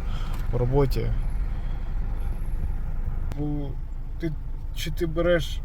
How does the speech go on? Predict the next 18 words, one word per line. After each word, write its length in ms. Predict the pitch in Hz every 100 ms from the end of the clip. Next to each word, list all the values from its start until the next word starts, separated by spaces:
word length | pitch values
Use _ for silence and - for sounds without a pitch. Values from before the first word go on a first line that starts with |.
| - - 156
нормальний 580 | 156 156 156 151 151 147
тариф 320 | 156 151 147 135
в 420 | - - - -
пробку, 480 | 190 185 - 131 110 - - - - - - - - -
чи 440 | - 139 156 156 135 - - -
просто 340 | - 170 143 151
стоїш, 340 | - 143 139
втикаєш. 680 | - 135 - 123 123 120 - -
Ну, 240 | - - 139
от, 240 | - - - - -
якось 420 | 139 135 147 139
так. 240 | - 120 - - - - - - - - - -
Типу, 260 | 226 - 233
всі 240 | 226 -
їдуть 500 | 196 202 196 160 139
тільки 340 | - 180 -
в 80 | 151
центр. 540 | - - 139 123 -